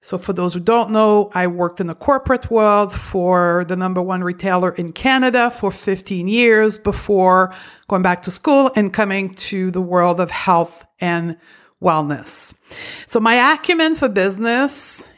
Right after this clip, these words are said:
is greater than the vast majority of health practitioner just because of my past career, my past life experience, and my level of tolerance for business decision and business handling situation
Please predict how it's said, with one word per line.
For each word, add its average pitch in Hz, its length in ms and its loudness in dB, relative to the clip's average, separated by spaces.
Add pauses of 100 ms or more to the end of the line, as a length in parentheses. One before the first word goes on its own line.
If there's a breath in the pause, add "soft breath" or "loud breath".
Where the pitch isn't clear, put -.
is 208 180 -2
greater 233 880 0 (120)
than 208 340 -4 (920 soft breath)
the 214 100 0
vast 202 520 -2
majority 202 500 0
of 185 100 -4
health 180 300 -6
practitioner 180 1080 -2
just 220 240 0
because 208 340 0
of 185 120 -4
my 190 160 -2
past 185 600 -2
career, 185 480 0
my 180 180 -2
past 170 420 -6
life 170 220 -2
experience, 160 680 -4
and 214 200 0
my 214 260 4
level 226 580 2
of 262 200 -6
tolerance 233 1160 -2 (640 loud breath)
for 208 800 2 (420 loud breath)
business 233 560 0
decision 208 840 0
and 226 200 0
business 214 440 0
handling 220 760 0
situation 196 1080 -2